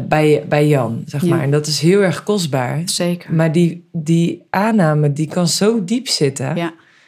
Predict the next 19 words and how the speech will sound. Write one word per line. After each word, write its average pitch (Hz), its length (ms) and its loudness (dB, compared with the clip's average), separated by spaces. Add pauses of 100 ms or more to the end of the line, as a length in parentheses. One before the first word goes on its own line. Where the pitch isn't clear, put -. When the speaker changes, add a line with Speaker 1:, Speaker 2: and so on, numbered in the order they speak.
(400)
Speaker 1:
Zelfs 175 420 0
dat 170 160 -2
die 175 100 2
niet 208 220 2
aan 110 100 0
het 139 100 2
licht 208 280 -2
komt, 151 280 0
omdat 160 320 -2
die 147 120 0
zo 202 360 0
diep 208 240 -2
geworteld 180 500 -4
zit, - 460 -6 (200)
die 175 140 0
Speaker 2:
Ja. 147 80 4
Speaker 1:
leugen. 139 640 -2 (140)
Speaker 2:
Ja. 175 200 -2 (560)
Speaker 1:
Eh, 143 200 -2